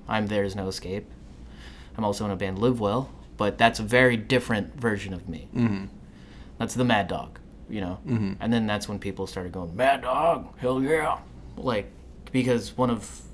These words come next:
Speaker 1: the people that was there also really liked wrestling.
Speaker 2: Okay.
Speaker 1: So at the end of the show, it's like, "If anyone," he would scream something like, "If anyone wants to see the Mad Dog, give me a hell yeah."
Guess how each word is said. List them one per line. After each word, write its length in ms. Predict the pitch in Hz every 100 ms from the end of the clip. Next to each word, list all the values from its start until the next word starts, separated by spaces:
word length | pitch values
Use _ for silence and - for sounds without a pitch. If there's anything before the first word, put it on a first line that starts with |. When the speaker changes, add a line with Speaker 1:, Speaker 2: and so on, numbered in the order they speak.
| -
Speaker 1:
the 440 | - 117 110 107 95 -
people 220 | 127 113
that 120 | 104
was 100 | 104
there 240 | 104 101 95 -
also 280 | 139 127
really 240 | 113 104 98
liked 200 | 95 92
wrestling. 440 | 98 - 101 95 - - 143
Speaker 2:
Okay. 260 | 113 110 107 - - - - - - -
Speaker 1:
So 160 | 131
at 60 | 117
the 100 | 104
end 100 | 101
of 60 |
the 60 | 95
show, 120 | 101
it's 80 | 101
like, 100 | 92
"If 100 | 120
anyone," 360 | 131 143 147 -
he 180 | 135 139
would 140 | -
scream 340 | - 107 101
something 300 | 98 104 98 92
like, 240 | 92 85
"If 100 | 87
anyone 240 | 107 107
wants 160 | 107 104
to 60 | 98
see 120 | 110
the 80 | 101
Mad 260 | 104 113
Dog, 180 | 107 98
give 100 | 101
me 100 | 104
a 60 | 101
hell 220 | 107 107
yeah." 360 | 110 120 110